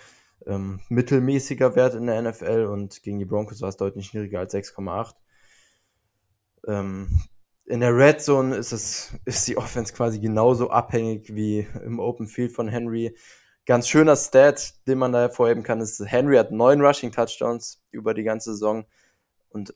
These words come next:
alle anderen Spieler in der Titans Offense, sowohl Rushing als auch Receiving Game zusammengenommen,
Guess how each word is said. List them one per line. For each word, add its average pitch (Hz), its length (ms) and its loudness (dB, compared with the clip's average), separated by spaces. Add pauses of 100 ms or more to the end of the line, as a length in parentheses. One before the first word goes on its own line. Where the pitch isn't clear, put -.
alle 143 260 8
anderen 127 280 2
Spieler 123 340 2
in 120 60 0
der 117 80 0
Titans 120 340 -2
Offense, 113 580 -8
sowohl 110 480 6
Rushing 117 480 0
als 123 220 0
auch 117 100 -4
Receiving 117 380 -4
Game 104 160 -2
zusammengenommen, 113 800 -4